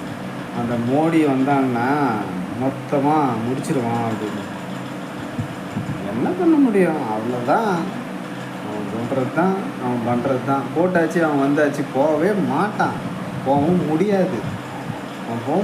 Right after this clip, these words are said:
மாட்டேங்கிறான், போட்டு தள்ளாம போக மாட்டேங்கிறான். யாரை? நம்மளை தான். அவன் மக்களையே,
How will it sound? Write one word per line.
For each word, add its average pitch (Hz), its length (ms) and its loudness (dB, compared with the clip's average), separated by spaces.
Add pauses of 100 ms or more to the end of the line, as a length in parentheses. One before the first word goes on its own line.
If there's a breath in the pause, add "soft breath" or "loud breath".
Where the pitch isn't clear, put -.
மாட்டேங்கிறான், 131 420 0
போட்டு 170 180 4
தள்ளாம 151 480 2
போக 156 140 4
மாட்டேங்கிறான். 127 480 0
யாரை? 160 340 2
நம்மளை 156 640 0
தான். 170 200 0 (400)
அவன் 127 300 0
மக்களையே, 135 540 2